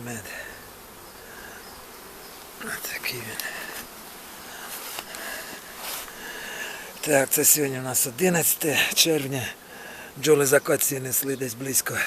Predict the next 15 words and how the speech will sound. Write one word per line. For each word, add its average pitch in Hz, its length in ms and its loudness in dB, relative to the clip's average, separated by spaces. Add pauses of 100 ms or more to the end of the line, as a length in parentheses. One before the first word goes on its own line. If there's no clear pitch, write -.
тижня. 139 520 4 (2000)
Цвіла 147 440 8
акація 135 420 2
близько 127 380 0
десяти 147 520 4
днів, 135 300 -2 (300)
два 131 280 4
дня 131 320 -2 (300)
не 117 80 -6
було 123 220 -4
погоди. 127 520 -4 (1300)
І 135 60 -6
от - 120 -8
оця 123 320 0
сім'я, 135 480 4